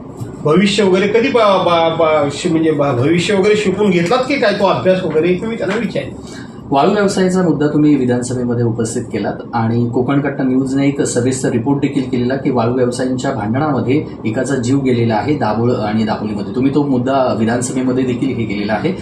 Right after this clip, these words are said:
Speaker 2: आता वाळू व्यवसाय कमी झालाय, काय झालंय, याच्यावरती कशा पद्धतीने नियंत्रण ठेवायला हवं असं तुम्हाला वाटतंय?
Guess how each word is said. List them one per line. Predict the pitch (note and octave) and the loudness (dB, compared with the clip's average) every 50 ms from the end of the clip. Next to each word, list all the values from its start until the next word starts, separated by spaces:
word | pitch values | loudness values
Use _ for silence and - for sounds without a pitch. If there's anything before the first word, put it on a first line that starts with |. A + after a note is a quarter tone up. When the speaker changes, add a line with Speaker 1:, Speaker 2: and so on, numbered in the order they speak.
| - - - - | -10 -10 -6 -4
Speaker 2:
आता | - - - G3+ | -4 -2 0 2
वाळू | G3 E3 E3 F#3+ | 2 4 4 4
व्यवसाय | G3 F#3+ F#3 F3+ - A3 G3+ G3+ | 4 2 2 2 2 0 0 2
कमी | - D#3+ E3 F#3+ F#3+ | 2 2 4 4 4
झालाय, | D#3 F3 F3 F3+ F#3 F3+ - | 2 2 2 2 2 2 0
काय | F3+ D#3+ E3 E3 | 0 0 2 2
झालंय, | D#3 D#3 D#3 D#3 E3 D#3+ | 2 2 2 4 4 4
याच्यावरती | D3 C3 - D3+ D3 D3 D3+ D3 - E3+ | 4 2 2 0 2 2 2 2 0 0
कशा | E3 E3 - D#3+ D3+ - - F#3 | -2 0 0 -2 0 0 -2 -4
पद्धतीने | - - E3 D3 D3+ D#3 D#3 D#3+ D#3+ D#3 | -2 -2 0 0 2 2 2 4 4 4
नियंत्रण | D3 C3+ C3+ C#3+ D3 C#3+ D3 D3+ D3+ | 4 4 4 2 2 2 2 0 0
ठेवायला | C#3+ - B2 A#2+ B2+ B2 B2+ C#3 - | 0 -2 -4 -4 -2 -2 0 0 0
हवं | - B2 A#2+ C3 B2 A#2 - - - - - | 0 0 0 0 0 0 -2 -6 -8 -6 -4
असं | - - D#3+ | -2 0 0
तुम्हाला | - - C3+ C#3 - B3 | 0 2 2 2 2 2
वाटतंय? | A#2 A2+ - - - - - - | 2 0 -2 -2 -4 -6 -8 -8